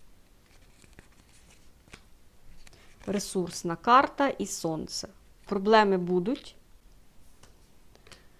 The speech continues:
На пльотки випало сонце, а на сонце випала дитина. Сподіваюся, що цей удар не буде, якщо він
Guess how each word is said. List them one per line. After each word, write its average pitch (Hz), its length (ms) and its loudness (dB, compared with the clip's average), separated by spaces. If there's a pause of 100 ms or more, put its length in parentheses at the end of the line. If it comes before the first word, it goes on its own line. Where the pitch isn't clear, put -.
(1200)
На 262 160 10
пльотки 302 420 6
випало 254 400 6
сонце, 330 560 6
а 233 140 6
на 226 140 0
сонце 277 440 2
випала 202 440 2
дитина. 185 500 -4
Сподіваюся, 285 720 4
що 269 140 0
цей 262 280 6
удар 269 340 8
не 220 140 2
буде, 208 440 2
якщо 202 440 2
він 220 260 0